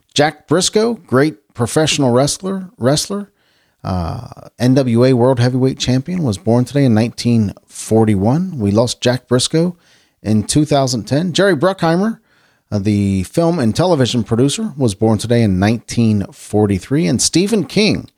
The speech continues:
uh, great sci-fi and horror author, author,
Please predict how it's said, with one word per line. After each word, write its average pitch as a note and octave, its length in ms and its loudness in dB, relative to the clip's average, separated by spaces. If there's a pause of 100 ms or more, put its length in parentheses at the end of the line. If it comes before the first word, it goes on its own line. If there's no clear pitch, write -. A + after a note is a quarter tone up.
(640)
uh, E2 400 -6 (160)
great B2+ 400 0 (340)
sci-fi A2 640 2
and E2 400 -2
horror G2+ 440 2
author, G#2 420 -2
author, G#2 480 -2